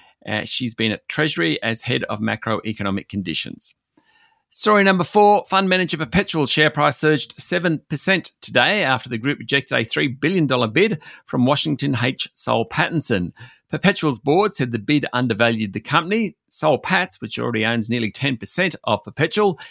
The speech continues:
said it wanted to break up the fund's management business. The bid came just hours after Perpetual said it was exploring a demerger of its asset management unit from its wealth and corporate trust business in an effort to unlock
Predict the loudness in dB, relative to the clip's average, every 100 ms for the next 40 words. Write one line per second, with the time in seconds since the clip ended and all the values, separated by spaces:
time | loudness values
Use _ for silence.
0 | -20 -2 2 2 2 0 0 -4 0 0
1 | 0 -6 -6 -2 -2 -2 -2 -2 -4 -2
2 | 0 2 0 -2 -6 -12 -18 -6 2 2
3 | 4 0 0 -4 -4 2 4 4 2 -2
4 | 0 0 -2 -8 -6 -4 -4 -4 -2 -2
5 | -2 -4 -8 -6 -6 -6 -6 0 2 2
6 | 0 -2 -4 -2 0 2 2 2 0 0
7 | -2 -4 -4 -4 -4 -6 -2 -2 -2 -4
8 | -6 0 2 2 0 _ _ _ -4 -2
9 | -2 0 0 0 -6 -4 -6 -6 -4 -4
10 | -2 -4 -2 -2 -4 _ _ -6 0 2
11 | 0 -6 -2 0 0 -4